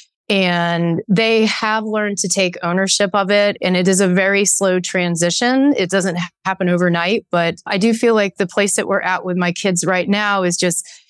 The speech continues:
it's so different than it used to be because they are older and they can take that, some of that responsibility off of me. And it just feels like a much more peaceful <laughs> situation than, say, when they were very young.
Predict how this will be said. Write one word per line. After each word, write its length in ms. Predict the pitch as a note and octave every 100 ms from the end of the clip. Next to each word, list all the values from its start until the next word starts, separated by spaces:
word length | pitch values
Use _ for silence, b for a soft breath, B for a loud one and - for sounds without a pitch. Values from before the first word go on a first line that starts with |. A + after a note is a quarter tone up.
| -
it's 160 | F#3+
so 180 | - C#4
different 460 | G3+ A#3+ - G#3 F3+
than 120 | G3+
it 100 | F#3
used 260 | F#3 F#3 -
to 80 |
be 160 | F3 E3
because 320 | E3 F3+ G#3
they 120 | G3+ -
are 280 | G3+ G#3
older 320 | G3 F3+ E3 E3+
and 140 | E3+
they 80 | E3+
can 320 | - G#3+ G#3
take 260 | - F#3 F3+
that, 240 | F3 -
some 220 | - F3+
of 80 | F3
that 160 | E3+ -
responsibility 840 | E3+ - E3 E3 E3 E3 D#3+ E3
off 260 | E3 D#3+
of 140 | D#3+ E3
me. 440 | E3+ D#3+ D#3+ D#3+ -
And 140 | A#3 B3+
it 100 | B3
just 260 | E4+ E4
feels 280 | - C#4+ B3+
like 160 | A#3 G#3+
a 100 | F#3+ F#3+ -
much 260 | A3 -
more 180 | G#3 F3+
peaceful 560 | - - C#4 - A3 G3+
<laughs> 0 |
situation 1000 | - F#3 F#3 A3 G3+ G3+ - G3 F3+ F3
than, 420 | F3+ E3+ E3+ E3 b b _
say, 240 | - G#3 F#3+
when 180 | F#3
they 140 | F3+ F#3
were 160 | F3+
very 320 | E3+ G3 F#3+ E3
young. 560 | E3 E3 D3+ C#3+ D3+